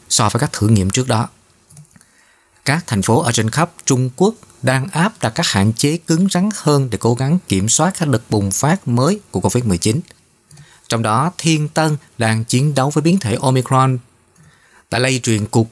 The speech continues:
bộ ở hai tỉnh khác. Hồng Kông sẽ đóng cửa các trường mẫu giáo và tiểu học và bắt đầu cung cấp vaccine cho trẻ em từ năm tuổi trở lên, lãnh đạo của thành phố này cho biết hôm thứ Ba. Nhật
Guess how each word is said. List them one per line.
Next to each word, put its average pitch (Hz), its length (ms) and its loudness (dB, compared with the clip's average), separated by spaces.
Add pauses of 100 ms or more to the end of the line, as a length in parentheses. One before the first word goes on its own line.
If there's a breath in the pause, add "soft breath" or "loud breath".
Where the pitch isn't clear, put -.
(100)
bộ 101 240 2
ở 101 140 -2
hai 110 220 -2
tỉnh 95 160 -2
khác. 120 240 0 (880 loud breath)
Hồng 143 260 -2
Kông 185 220 0
sẽ 147 120 0
đóng 190 160 0
cửa 123 260 0
các 208 180 0 (100)
trường 131 320 2
mẫu 113 200 2
giáo 147 340 0
và 123 100 -4
tiểu 117 180 2
học 120 220 0 (280 loud breath)
và 123 320 -2
bắt 139 320 -4
đầu 113 380 0
cung 131 220 0
cấp 165 160 -2 (100)
vaccine 156 420 0
cho - 120 -2
trẻ 98 140 0
em 113 200 2
từ 110 300 0
năm 127 360 2
tuổi 92 220 2
trở 101 120 -2
lên, 104 180 0 (400 loud breath)
lãnh 101 180 0
đạo 95 160 0
của 117 100 -2
thành 98 160 2
phố 113 140 2
này 120 160 2
cho 101 120 -2
biết 127 160 2
hôm 98 140 -2
thứ 101 100 -2
Ba. 98 200 -2 (880 loud breath)
Nhật 117 160 2